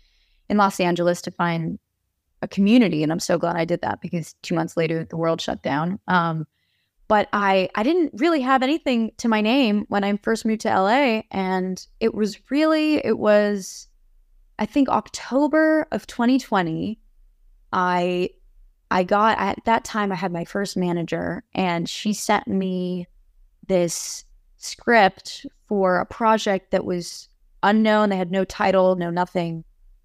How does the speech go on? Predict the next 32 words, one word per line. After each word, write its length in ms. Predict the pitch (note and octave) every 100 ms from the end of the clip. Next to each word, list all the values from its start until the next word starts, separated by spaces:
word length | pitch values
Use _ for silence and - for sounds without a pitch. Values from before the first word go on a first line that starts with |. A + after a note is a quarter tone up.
| - _
And 600 | G3 F#3+ F3+ F3+ F3+ E3+ - _ _ _ _ _ _ - -
later, 500 | G3 G#3+ A3+ G3 F3+
I, 80 |
it 140 | F3 F#3+
was 220 | F#3 - -
in 160 | F#3+ E3+
French. 500 | - - B3 F3+ -
The 100 | F3+
audition 320 | F3+ - F#3+
was 140 | E3+
in 80 | F#3
French, 460 | - B3 G#3+ G#3 -
and 160 | F#3+
it 100 | F#3
was 200 | F#3+ F3 -
a 140 | F#3+
recreation 800 | F3+ A#3+ B3+ - A3 A3+ G#3+ G#3+
of 120 | F#3+
a 60 | F3
scene, 600 | - - G#3 F#3+ F3+ F3+ - _ _ _ _ _
uh, 160 | - F3+
from 280 | - G3 F#3
the 100 | F3+
very, 360 | G3 G#3+ A3
the, 200 | G#3+ G3
the 140 | G3 F#3+
famous 340 | - A3 G#3
film 280 | - G3 F3+
Last 320 | F3+ F#3 -
Tango 320 | - F#3+ F3+
in 140 | E3+ E3
Paris, 580 | F#3+ F3+ E3 F3 -